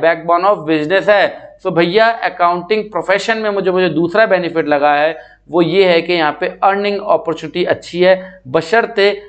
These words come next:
आप काम करने के इच्छुक हो, प्लस आपके अकाउंटिंग कॉन्सेप्ट हैं वो क्लियर होने चाहिए। अगर मैं तीसरे बेनिफिट की आपके साथ अगर बात करूं तो तीसरा बेनिफिट जो मेरे पास आता है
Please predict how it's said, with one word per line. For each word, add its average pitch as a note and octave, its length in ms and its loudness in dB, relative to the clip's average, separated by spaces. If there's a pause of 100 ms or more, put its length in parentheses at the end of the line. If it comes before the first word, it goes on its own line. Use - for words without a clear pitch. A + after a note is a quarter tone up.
(140)
आप D3 260 0
काम E3 240 0
करने D#3+ 260 0
के E3 140 -2
इच्छुक G3 500 -2
हो, G#3+ 160 4 (360)
प्लस A3 260 4
आपके E3 260 0
अकाउंटिंग D#3 540 -2
कॉन्सेप्ट F#3 540 -2
हैं D#3+ 480 -4
वो C#3+ 160 0 (120)
क्लियर D3+ 400 2
होने A2+ 240 -6
चाहिए। A2+ 400 -2 (880)
अगर D#3+ 220 2
मैं F3+ 220 -2
तीसरे F3+ 300 0
बेनिफिट G3 400 0
की F3+ 80 0
आपके E3+ 280 0
साथ D3+ 200 0
अगर D3 160 -2
बात C#3+ 240 0
करूं D#3 220 -2 (360)
तो F#3 60 -4
तीसरा A3+ 400 2
बेनिफिट F#3+ 340 0
जो D#3 120 0
मेरे D#3 180 2
पास D3+ 220 0
आता C#3+ 260 2
है C#3+ 180 -2